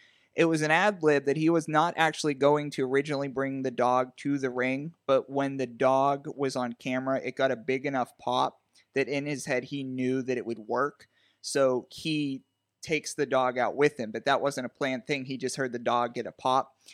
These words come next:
And if you go back, you could actually see Brandy, like, look at him like, "Are you bringing the dog?" And he has, like, a little look that's like, "Yeah, I'm gonna bring the fucking dog." Yeah.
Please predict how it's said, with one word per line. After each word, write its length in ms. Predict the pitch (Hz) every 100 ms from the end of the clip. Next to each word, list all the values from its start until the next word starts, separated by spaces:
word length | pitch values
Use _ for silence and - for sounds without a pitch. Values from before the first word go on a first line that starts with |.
| _
And 120 | - 131
if 100 | -
you 140 | 156
go 280 | 156 151 165
back, 340 | 160 151 143 143
you 80 |
could 160 | 143 147
actually 400 | 135 - 143 135
see 220 | - 156
Brandy, 640 | 123 127 123 135 147 165 160
like, 260 | 131 123
look 220 | 151 160
at 180 | 147 135
him 100 | 131
like, 220 | 127 123 - _ _ _ _ _ -
"Are 40 |
you 120 | 147 147
bringing 300 | 151 151 143
the 60 |
dog?" 380 | 131 151 156 135
And 80 | 139
he 160 | 151 139
has, 240 | 143 139
like, 160 | 135 135
a 60 |
little 280 | 135 147 139
look 220 | 143 135
that's 180 | 135 131
like, 200 | 135 -
"Yeah, 160 | - 175
I'm 120 | 147
gonna 140 | 139
bring 220 | 131 151 147
the 80 |
fucking 320 | 147 160 160 160
dog." 300 | - 185 -
Yeah. 280 | 160 180